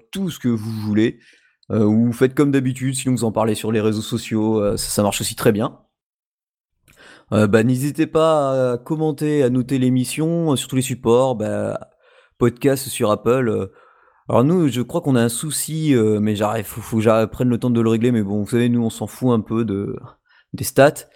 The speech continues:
Mais, euh, du coup, euh, je sais plus si on est toujours bien classé. Sur iTunes, il me semble qu'on est toujours bien classé, mais bon, si vous pensez à mettre, euh, des petites étoiles, si vous écoutez sur, euh, voilà, ou si vous êtes sur Podcast Addict. Donc voilà.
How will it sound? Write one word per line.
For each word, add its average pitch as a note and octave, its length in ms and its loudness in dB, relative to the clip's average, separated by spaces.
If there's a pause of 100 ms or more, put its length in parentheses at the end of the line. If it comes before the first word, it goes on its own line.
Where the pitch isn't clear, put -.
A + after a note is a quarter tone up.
(280)
Mais, A#2 220 2
euh, G#2+ 840 2
du A2 280 -8
coup, C#3+ 400 0
euh, A2 760 2
je - 140 -10
sais - 60 -16
plus G#3+ 100 -8
si - 100 -4
on D#3+ 60 2
est C3+ 80 2
toujours C3+ 200 -2
bien C3 140 2
classé. A#2+ 400 0
Sur A#2 180 -4
iTunes, A2+ 260 -4 (120)
il C3+ 60 2
me B2 40 2
semble D3+ 300 -4
qu'on D3 120 -2
est B2+ 60 0
toujours B2 260 -2
bien B2 340 2
classé, A#2 460 0
mais C#3+ 120 2
bon, A#2 160 0 (580)
si - 160 -6
vous A2+ 100 2
pensez A#2+ 300 2
à A#2+ 80 4
mettre, A#2+ 340 2
euh, A2+ 140 2
des A2 140 -2
petites A#2 240 -10
étoiles, B2+ 240 0
si B2 60 -8
vous A2 140 -4
écoutez A#2 240 -4
sur, G#2+ 380 -2
euh, G2 480 0
voilà, G2 440 2
ou G2+ 100 -2
si - 160 -10
vous F#2+ 120 -4
êtes F#2+ 60 -2
sur A#2+ 100 -10
Podcast - 340 -2
Addict. G#2 420 -4 (920)
Donc B2 60 6
voilà. A#2+ 500 2